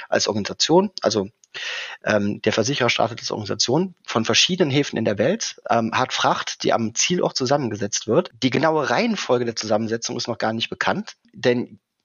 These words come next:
in der Zeit, äh, in der man auf Reise ist, verändern sich eben bestimmte Dinge. Und wie schafft man's jetzt, dass, dass die Frachter in einer sinnvollen Reihenfolge ankommen?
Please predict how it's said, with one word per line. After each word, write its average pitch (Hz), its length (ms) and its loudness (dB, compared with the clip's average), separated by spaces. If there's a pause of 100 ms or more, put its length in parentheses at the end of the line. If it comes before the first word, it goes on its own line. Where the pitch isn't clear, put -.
in 127 120 0
der 120 160 2
Zeit, 120 500 0
äh, 113 280 4
in - 120 -4
der 120 100 -2
man 113 120 -2
auf 98 180 -6
Reise 127 240 2
ist, - 220 -4
verändern 151 340 -2
sich 110 180 -4
eben 98 200 -6
bestimmte - 340 -4
Dinge. 120 380 -2
Und - 260 0
wie 165 140 2
schafft - 320 2
man's 143 220 0
jetzt, - 280 2
dass, - 200 2
dass - 160 0
die 107 100 -2
Frachter 139 480 0
in 120 100 -2
einer 113 180 2
sinnvollen 135 600 0
Reihenfolge 135 580 -2
ankommen? - 380 -6